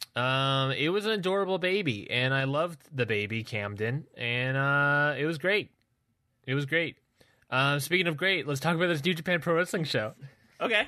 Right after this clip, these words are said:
Speaker 2: go ahead.
Speaker 1: Kind of unrelated. Uh, yeah, so, um, Mikey, I'm not sure, how much do you know about New Japan Pro Wrestling?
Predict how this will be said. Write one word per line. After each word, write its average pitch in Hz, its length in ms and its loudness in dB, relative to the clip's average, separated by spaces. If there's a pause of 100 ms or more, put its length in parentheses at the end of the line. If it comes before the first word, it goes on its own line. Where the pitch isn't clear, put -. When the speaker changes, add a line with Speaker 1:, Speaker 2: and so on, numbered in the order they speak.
(160)
Speaker 2:
go 175 80 2
ahead. 202 180 2 (680)
Speaker 1:
Kind 185 240 2
of 170 60 0
unrelated. 104 420 -2 (540)
Uh, 190 260 2
yeah, 202 220 0
so, 208 460 0 (640)
um, 180 400 0
Mikey, 202 420 -2
I'm 208 140 -2
not 247 120 0
sure, 202 180 -2
how 233 140 -8
much 285 180 -4
do 233 100 -6
you 202 80 -2
know 165 340 2
about 107 360 0 (100)
New 113 160 -2
Japan 101 260 -4
Pro 95 160 -2
Wrestling? 90 320 -6